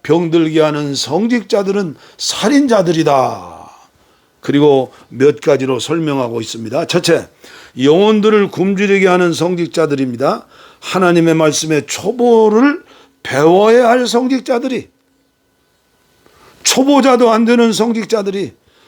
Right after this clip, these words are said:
십계명에 대한 체간권을 익히는커녕 본 적도 없다고 대답하는 성직자들.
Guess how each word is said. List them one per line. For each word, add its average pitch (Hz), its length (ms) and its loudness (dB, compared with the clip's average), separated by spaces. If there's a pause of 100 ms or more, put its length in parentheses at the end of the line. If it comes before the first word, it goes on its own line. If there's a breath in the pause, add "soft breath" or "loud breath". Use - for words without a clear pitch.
(180 soft breath)
십계명에 196 880 0
대한 175 340 2
체간권을 240 800 0
익히는커녕 196 720 -2 (420 loud breath)
본 170 380 0
적도 151 600 4
없다고 208 500 2
대답하는 185 640 -2
성직자들. 151 800 -4